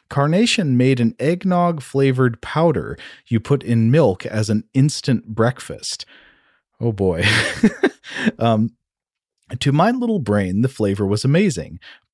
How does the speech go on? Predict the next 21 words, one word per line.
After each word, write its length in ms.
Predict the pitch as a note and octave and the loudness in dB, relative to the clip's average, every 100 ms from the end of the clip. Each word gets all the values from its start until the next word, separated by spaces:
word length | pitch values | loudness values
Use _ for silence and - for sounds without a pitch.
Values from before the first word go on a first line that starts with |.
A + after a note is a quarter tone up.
| - | 2
but 260 | G#3+ C#3+ | 2 4
it 120 | A#2 C3 | 0 -2
could 180 | C3+ - | -4 -2
only 300 | D3+ G#3+ B3 | 0 2 2
be 160 | G#3+ F3+ | 0 -2
purchased 540 | - A#2+ - G#2 - | 0 -2 -2 -4 -2
as 100 | G2 | -4
part 280 | - A#2+ G#2+ | -4 -4 -4
of 120 | F#2+ | -4
a 100 | G2+ | -2
mixed 580 | G2 A2 E3+ - - A2+ | 0 0 0 -4 -6 -2
box 400 | G2+ G2 F#2 - | 0 0 -4 -6
of 240 | A2 G2+ | -4 -4
instant 440 | G#2 A#2 - A#2+ G#2 | -2 -4 -2 -6 0
breakfasts 680 | A2 G2+ - F2+ - - | 0 0 -4 -6 -6 -12
containing 500 | - G#2 G2 G2+ G2 | -4 -4 -2 0 0
vanilla, 520 | F2+ G2 A2+ A#2+ A2+ - | -2 -2 0 2 0 -2
strawberry, 680 | - - G#2+ G2+ G2 F#2 - | -6 -2 0 2 0 -2 -4
and 140 | G2 | -6
chocolate 420 | A2 F#2+ - - | -6 -6 -8 -10
flavors. 560 | - E2+ C2+ - - | -8 -8 -8 -14 -14